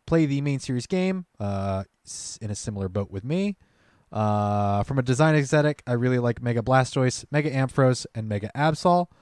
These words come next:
Um, I am unfamiliar with those designs. Let's go take a look at those. I'm just gonna be opening tabs after tabs after tabs."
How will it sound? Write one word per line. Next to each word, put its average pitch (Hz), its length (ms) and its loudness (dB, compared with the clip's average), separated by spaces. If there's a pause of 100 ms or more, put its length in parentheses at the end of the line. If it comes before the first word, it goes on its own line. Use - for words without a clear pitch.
(320)
Um, 113 640 2
I 156 340 -6
am 98 180 -6
unfamiliar 123 560 -4
with 117 140 -4
those 143 320 -4
designs. 147 720 -10
Let's - 160 -14
go - 160 -10
take - 180 -10
a 101 60 -10
look 95 140 -12
at - 60 -18
those. 95 340 -10
I'm 101 60 -10
just 110 120 -10
gonna 95 140 -6
be 90 120 -8
opening 87 360 -6
tabs 92 520 -8
after 95 320 -10
tabs 92 720 -10 (640)
after - 320 -12
tabs." 90 800 -8